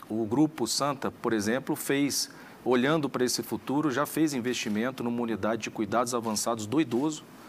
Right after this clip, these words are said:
só pra cuidar desse tipo de paciente que tem particularidades muito específicas, tem as suas limitações, né? Tem as questões familiares. É, é um paciente com múltiplas comorbidades, ele não tem só uma doença, ele tem três, quatro.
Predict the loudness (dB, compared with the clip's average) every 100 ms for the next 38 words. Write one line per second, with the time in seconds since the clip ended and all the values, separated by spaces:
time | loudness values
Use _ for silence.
0 | -20 -20 -12 -6 2 2 2 0 2 2
1 | 2 2 -2 -4 -4 -4 -4 -2 -2 0
2 | -2 -4 -4 0 0 -2 -12 -20 0 0
3 | 2 0 2 2 2 2 2 -2 -4 -4
4 | -2 -2 -2 -2 -4 -6 -6 -6 -10 -16
5 | -18 -4 2 2 2 0 0 0 0 -2
6 | -4 -2 -2 -2 -4 -4 -2 -4 -8 -6
7 | -4 -2 -4 -4 -2 -2 0 0 2 4
8 | 4 2 -2 -6 -10 -18 -18 -12 -2 0
9 | 0 0 -2 0 0 0 -2 -4 -4 0
10 | 2 0 -2 -4 -4 -2 -4 -2 -2 -2
11 | -2 -2 -2 0 0 0 -4 -4 -2 -2
12 | -2 -2 -2 -2 -4 -4 -6 -2 -2 -2
13 | -4 2 2 2 -2